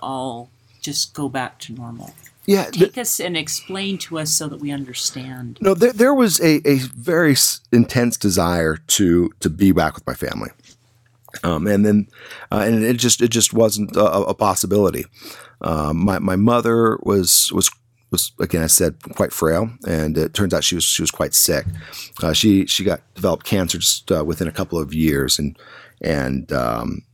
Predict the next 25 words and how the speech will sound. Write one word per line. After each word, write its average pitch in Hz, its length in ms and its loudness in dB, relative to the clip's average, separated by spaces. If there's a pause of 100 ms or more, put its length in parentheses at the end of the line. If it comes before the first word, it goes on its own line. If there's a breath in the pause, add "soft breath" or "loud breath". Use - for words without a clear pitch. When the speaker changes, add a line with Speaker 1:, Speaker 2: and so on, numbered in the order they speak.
(400)
Speaker 2:
and 69 320 -4
so 71 440 0
her, 85 400 -2
her 85 100 -2
health 80 280 -4
declined, 80 500 -2
and 76 100 0
our 71 80 0
ability 76 320 -4
to 64 80 -6
see - 280 0
her, 65 220 -6 (140)
you 69 220 -6
know, - 60 -8
de-, - 140 -6
declined. 64 640 -6 (760 loud breath)
The 98 80 0
possibility 95 840 0
of 78 200 -4
being 82 360 2
together 71 640 -2
as 69 240 -2
a - 60 -8
family, 67 720 -4 (420 loud breath)
uh, - 320 -6